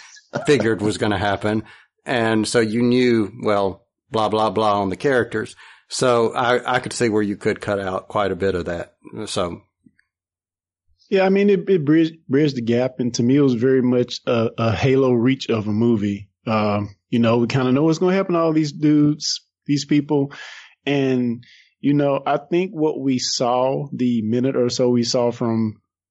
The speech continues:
Speaker 2: from, uh, Anakin Skywalker, <laughs> A K A Vader, I think that was also worth, worth the price of admission as well. And, uh,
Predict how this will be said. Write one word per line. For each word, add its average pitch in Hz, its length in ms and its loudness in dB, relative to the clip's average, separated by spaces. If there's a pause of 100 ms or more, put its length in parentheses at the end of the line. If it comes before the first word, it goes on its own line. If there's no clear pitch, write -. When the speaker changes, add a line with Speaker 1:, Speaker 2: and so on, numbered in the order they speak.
(260)
Speaker 2:
from, 113 260 -2
uh, 98 280 -2 (320)
Anakin 113 400 -2
Skywalker, 120 680 -2 (640)
<laughs> - 240 -20
A 127 80 2
K 120 260 2
A 113 40 0
Vader, 123 440 0 (380)
I 131 80 -2
think 131 220 -2
that 135 180 0
was 135 160 -4
also 120 340 -2
worth, 107 460 -4
worth 120 260 -2
the 104 80 -2
price 101 380 -4
of 113 100 -6
admission 101 400 -2
as 92 160 -2
well. 98 420 0 (320)
And, 123 200 -2
uh, 117 320 2